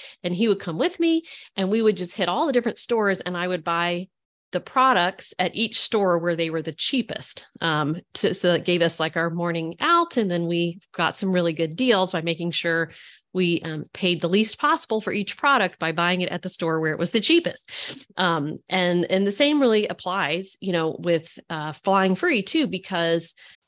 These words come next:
here's the reason why I talk about Southwest so much is because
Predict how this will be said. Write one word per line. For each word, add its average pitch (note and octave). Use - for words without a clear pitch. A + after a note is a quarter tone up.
here's C#4+
the F3+
reason A#3+
why D#4+
I F#3+
talk G3
about D#3
Southwest -
so G#3+
much D#3+
is E3+
because E3+